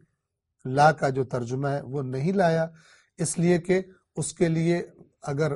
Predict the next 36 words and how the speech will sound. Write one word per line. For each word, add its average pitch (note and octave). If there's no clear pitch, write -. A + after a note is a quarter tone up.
وہ C3+
ساری D#3+
وضاحت D3
نہ D3
کی F#3
جائے C#3+
کہ D3
جو C#3
میں C#3
نے C#3
آپ C3
کی -
خدمت C3+
میں C3+
عرض C#3+
کی F3
ہے، E3+
تو D3
پھر F3
معنی D3
یہ E3+
بنے D#3+
گا، E3+
میں D3
قسم D#3+
نہیں D3
کھاتا B2
ہوں، G#2+
تو B2
وہ D#3
بات C3+
سمجھ C#3+
میں D3+
نہیں F#3+
آئے F3
گی۔ F#3